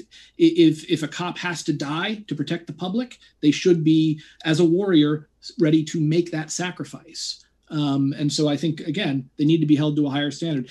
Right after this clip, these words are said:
That's the only reason you can ever give someone power,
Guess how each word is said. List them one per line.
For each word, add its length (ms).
That's 140
the 180
only 300
reason 260
you 60
can 240
ever 180
give 220
someone 300
power, 440